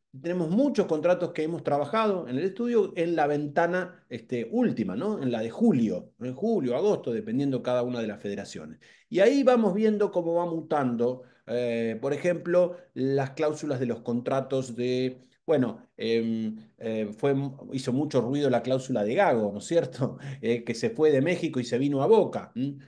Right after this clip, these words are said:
No sé si habrán visto en la tele, en los diarios. Bueno, había que pagar una cláusula indemnizatoria, ¿eh? Bueno, todo eso es un material muy rico para poder analizarlo, para poder estudiarlo y para ver cómo podemos proteger los intereses del club y fundamentalmente también,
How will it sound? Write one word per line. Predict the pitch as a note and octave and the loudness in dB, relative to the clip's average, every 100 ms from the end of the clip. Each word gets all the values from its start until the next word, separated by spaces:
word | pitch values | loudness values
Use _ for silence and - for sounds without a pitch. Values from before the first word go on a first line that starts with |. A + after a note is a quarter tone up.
| _ | _
No | C#3+ | -4
sé | C#3 | -2
si | D3+ C#3 | -2 2
habrán | B2 C3+ D3 | 2 2 0
visto | D3+ C3+ | -2 -2
en | A#2+ A2 | -2 -2
la | G#2+ G#2 | -4 -4
tele, | F#3 F#3 D3 | -2 0 0
en | |
los | A#2+ A#2 | -2 0
diarios. | F#3+ F3+ D#3+ E3 - - _ | 0 2 2 0 -4 -20 _
Bueno, | D3+ C3 G#2+ - - | 2 2 0 -8 -6
había | C3 D3 G3+ E3+ | 0 2 4 4
que | E3 D#3 | 2 -4
pagar | D3 D3 F3+ | 0 0 0
una | E3+ C#3 | -2 -4
cláusula | D3+ D#3+ - C#3+ | -2 -2 -2 -2
indemnizatoria, | C3 A#2+ A#2+ A2+ - A2+ A3+ F#3 C3+ B2+ - | 0 0 0 -2 -4 0 4 6 4 0 -2
¿eh? | D3 E3 - _ | -8 -10 -14 _
Bueno, | D3+ C#3 - - _ | 4 4 4 -4 _
todo | - C#4+ B3 | 4 6 8
eso | G#3 G3+ G3 G3+ G#3 _ _ | 8 6 2 -2 -4 _ _
es | D3 C#3 | -12 -6
un | D3 | -2
material | C3+ B2+ C#3 D3 | -2 0 0 2
muy | C#3+ D3 | 0 0
rico | D3 D3 C#3+ | -2 0 0
para | C3 A2+ G#2 | 2 0 -2
poder | A2 B2 | 0 2
analizarlo, | B2 A#2 A2 A2 D#3+ D#3+ C#3 | 2 0 -2 -2 -2 0 -2
para | A2 G2+ F#2+ | -2 -6 -4
poder | G#2+ | -4
estudiarlo | A2+ - A#2+ D#3 D3 D3 D3+ - - | -6 -6 -2 0 0 0 -2 -4 -14
y | - | -8
para | G#2+ A#2+ A#2+ | -2 2 6
ver | C3 B2+ | 4 4
cómo | F3+ G#3 F#3+ | 0 0 0
podemos | B2 C#3 C#3+ C3+ | 0 0 0 -2
proteger | A#2+ A#2 A#2+ A2 | -4 -4 -2 -2
los | G#2 - | -2 -4
intereses | A2 A2+ C#3 C3+ C#3 | -4 0 -2 0 -4
del | F#3+ | -4
club | C#4+ D4+ C#4 | -4 -4 -4
y | C#3+ | -8
fundamentalmente | B2+ A#2 A#2 A#2+ B2 C3 B2+ B2+ | -4 -2 -2 -2 0 0 -2 -2
también, | C3+ C#3+ C#3 D#3 | -4 0 0 -2